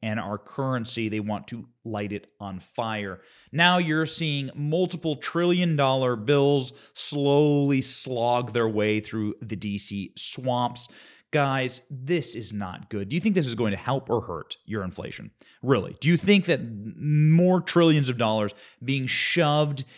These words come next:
into pointless programs and worthless organizations in, in the studying of tree racism,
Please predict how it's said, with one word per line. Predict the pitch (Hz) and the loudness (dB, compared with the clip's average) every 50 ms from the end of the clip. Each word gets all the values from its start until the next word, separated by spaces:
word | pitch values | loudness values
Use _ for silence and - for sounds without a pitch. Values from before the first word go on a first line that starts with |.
| - _ - | -20 _ -2
into | 147 156 156 147 139 - 151 135 - - _ _ | 0 2 2 2 0 -2 -4 -6 -6 -10 _ _
pointless | - - - 175 180 - - 165 156 - | -6 -2 0 0 0 0 0 0 0 -2
programs | - - - 151 139 135 120 127 127 127 127 123 117 120 120 - - - - | -2 0 2 4 4 4 2 2 0 0 0 0 -2 -6 -12 -16 -16 -6 0
and | 147 147 135 123 | 0 2 2 2
worthless | 120 123 143 160 151 - 170 165 - 143 | 4 6 6 6 4 4 0 0 2 2
organizations | 147 143 131 120 120 110 107 107 107 107 - 113 101 101 - - - - _ _ _ | 2 2 2 0 -2 -2 0 0 0 -2 -2 -4 -6 -6 -8 -14 -20 -20 _ _ _
in, | 135 131 131 135 - - | -6 -4 -4 -6 -8 -10
in | - 135 135 139 135 131 - - 131 | -8 -6 -4 -4 -4 -6 -8 -6 -2
the | 139 139 131 131 131 - - _ _ _ _ _ _ _ _ - | -2 0 2 0 0 -2 -6 _ _ _ _ _ _ _ _ -10
studying | - - 175 151 147 151 143 139 | -2 0 2 4 4 4 2 0
of | 120 110 - | -2 -4 -6
tree | - - - 151 147 156 160 165 | -8 -4 -2 0 2 2 2 2
racism, | 160 151 160 160 160 - - 175 165 160 175 170 170 160 | 2 4 4 4 4 4 4 2 4 4 2 2 0 -2